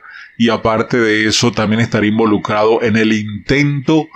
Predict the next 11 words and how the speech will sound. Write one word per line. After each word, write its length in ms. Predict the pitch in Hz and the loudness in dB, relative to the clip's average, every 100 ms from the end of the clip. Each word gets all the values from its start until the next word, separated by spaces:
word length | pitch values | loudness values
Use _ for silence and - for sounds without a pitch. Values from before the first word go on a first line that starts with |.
| - - - | -20 -20 -10
de 440 | 95 92 127 131 107 | -8 0 0 0 -2
golpe 640 | 101 117 117 104 127 120 117 | 0 2 2 2 0 0 -2
de 240 | 98 101 | -2 -2
Estado. 520 | - - 110 98 92 | -2 -6 -2 -2 -4
Estaría 380 | 90 - 95 101 | -6 -6 -2 0
apoyando 920 | 104 - 101 98 117 123 127 135 139 | 0 0 0 2 0 0 2 2 2
la 300 | 110 101 98 | 2 0 0
salida 540 | - 98 104 127 143 113 | -2 -2 2 2 4 4
de 80 | 98 | 2
Nicolás 460 | 95 95 92 92 90 | -2 -2 -2 -2 0
Maduro. 520 | 104 120 117 101 | 2 2 2 -2